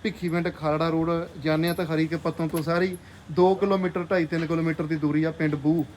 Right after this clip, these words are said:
ਤੁਸੀਂ ਖਾਸ ਵਿਜ਼ਿਟ ਕਰਨੀ ਹੈ। ਨੰਬਰ ਵੈਸੇ ਲਗਾਤਾਰ ਸਕਰੀਨ ਦੇ ਥੱਲੇ ਚੱਲਦੇ ਆ, ਨੰਬਰਾਂ ਤੇ ਤੁਸੀਂ ਸੰਪਰਕ ਕਰ ਸਕਦੇ ਜੇ।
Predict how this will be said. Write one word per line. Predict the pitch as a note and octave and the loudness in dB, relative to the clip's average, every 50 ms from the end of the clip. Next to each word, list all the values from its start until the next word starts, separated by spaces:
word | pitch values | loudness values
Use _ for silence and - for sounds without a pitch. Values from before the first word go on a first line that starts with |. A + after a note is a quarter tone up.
| - - - - - - | -18 -20 -20 -16 -12 -8
ਤੁਸੀਂ | E3+ C#3+ E3+ D3+ | -4 -4 -4 -2
ਖਾਸ | E3 D#3 D3+ D#3 D3 | 0 0 0 0 0
ਵਿਜ਼ਿਟ | D3 D3+ D3 D3+ D3+ C#3 | 0 0 0 0 0 -2
ਕਰਨੀ | D3 D3 C#3 C#3+ D3+ D#3 | -2 -2 -2 0 0 0
ਹੈ। | E3+ | 0
ਨੰਬਰ | E3 D#3 D3 D3+ D#3 D#3 | 0 0 0 0 0 2
ਵੈਸੇ | D#3 D#3 D#3 E3 | 2 2 2 2
ਲਗਾਤਾਰ | D#3+ D#3 D3 D3+ D3+ D3+ D#3+ D3+ | 0 2 2 2 2 0 -2 -2
ਸਕਰੀਨ | D3+ D#3 D3 D3 D3 D3 | -4 -2 -2 -2 0 2
ਦੇ | D3 D#3 | 2 0
ਥੱਲੇ | D3+ D#3 D3 D#3 D#3 | 0 2 2 0 2
ਚੱਲਦੇ | D#3 D#3+ D3+ C#3+ C#3+ D#3+ E3 | 2 0 0 0 0 -2 -4
ਆ, | E3 E3+ - - - - - - - - | -4 -6 -10 -14 -20 -20 -20 -16 -8 -2
ਨੰਬਰਾਂ | D#3 D#3+ D#3+ D3+ F3+ F3+ F3+ | 0 0 2 2 2 2 0
ਤੇ | F3+ F3+ | 0 -2
ਤੁਸੀਂ | F3+ D#3+ D#3 F3 | -2 -4 -4 -4
ਸੰਪਰਕ | D3+ - D#3+ D3 - D#3+ D#3+ E3 | -4 -4 -4 -2 -2 -4 -4 -4
ਕਰ | D#3 D3+ D3+ C#3+ | -2 -2 -2 -2
ਸਕਦੇ | B2+ D3 C#3 C#3+ C#3 C#3+ C#3 | -2 -4 -4 -2 -2 -2 0
ਜੇ। | C3+ D#3 | 0 -2